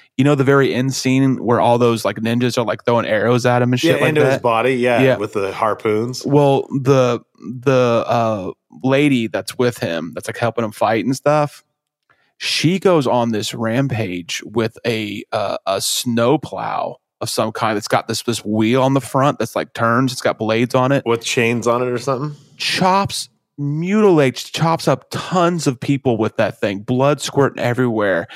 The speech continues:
Speaker 1: Like, it's crazy. And then,
Speaker 2: Dope.
Speaker 1: and then when the P G thirteen version came out, I said, "What the fuck is this movie? This is not what I saw."
Speaker 2: <laughs>
Speaker 1: This is a hard, that movie was a hard R. And then,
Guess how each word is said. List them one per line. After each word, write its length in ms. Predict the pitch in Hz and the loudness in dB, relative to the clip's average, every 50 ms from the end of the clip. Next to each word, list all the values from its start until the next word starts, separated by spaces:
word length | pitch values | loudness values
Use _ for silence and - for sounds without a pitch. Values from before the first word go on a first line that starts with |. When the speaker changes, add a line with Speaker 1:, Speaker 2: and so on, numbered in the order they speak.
| - - - - | -20 -16 -10 -6
Speaker 1:
Like, 140 | 123 127 - - | -6 -4 -2 -2
it's 240 | 147 147 - - - | -2 -2 -2 -6 -10
crazy. 1080 | - - - - 147 143 139 127 123 127 131 139 143 151 147 123 - 95 87 82 - - | -8 -6 -4 0 0 0 2 2 2 2 4 4 4 2 2 0 -4 -8 -10 -10 -10 -6
And 240 | 107 101 104 117 120 135 | -2 2 2 4 4 4
then, 140 | 165 160 156 | 4 2 0
Speaker 2:
Dope. 100 | - - - | -4 -6 -4
Speaker 1:
and 120 | - 147 135 | -2 0 2
then 140 | 139 151 160 | 2 2 2
when 140 | 175 180 | 2 0
the 80 | 160 151 | 0 -2
P 180 | 127 147 156 151 | 0 0 0 0
G 120 | 147 160 | 0 0
thirteen 380 | 139 156 139 - - 135 135 135 | 0 0 0 0 0 -2 0 0
version 260 | 147 151 139 - 143 | 0 -2 -2 -2 -4
came 160 | - 170 160 | -2 0 0
out, 140 | 165 156 - | 0 0 0
I 80 | 139 | 0
said, 260 | 135 - 139 123 117 120 | 0 2 0 0 0 0
"What 180 | 147 185 - - | -4 -4 -4 -6
the 60 | 302 | -6
fuck 280 | - - 262 254 - | -2 -2 -2 0 0
is 140 | 262 233 - | -2 -2 -2
this 200 | - 202 202 - | -4 -6 -2 0
movie? 480 | 196 180 190 214 220 123 - - 135 _ _ - - - - | 0 0 0 0 -2 -6 -6 -8 -10 _ _ -20 -16 -6 -4
This 160 | - 208 - 330 | -2 -2 -2 -2
is 100 | 294 - | -2 -2
not 160 | 123 95 92 | -2 -2 0
what 140 | 104 104 101 | 0 0 0
I 100 | 85 92 | 0 -2
saw." 380 | 101 - 120 104 120 143 175 220 - - - - | -2 -2 0 2 2 2 0 -2 -8 -10 -2 -2
Speaker 2:
<laughs> 60 | 415 392 - - | -2 -2 -2 -2
Speaker 1:
This 200 | - 277 - - | -2 -2 0 0
is 100 | 165 143 | 0 0
a 60 | 107 | 0
hard, 260 | - - 160 180 170 | 2 2 2 2 4
that 160 | 214 240 208 | 2 2 2
movie 140 | 170 170 143 | 2 2 2
was 100 | 135 131 | 4 2
a 60 | 139 | 2
hard 320 | 127 - 180 180 185 196 214 | 2 2 2 2 2 2 2
R. 360 | 247 320 262 175 110 110 110 - - - - - - - | 2 2 2 0 0 -2 -4 -8 -12 -20 -20 -12 -4 0
And 120 | - 151 | 0 2
then, 260 | 147 180 185 175 160 | 4 4 2 2 0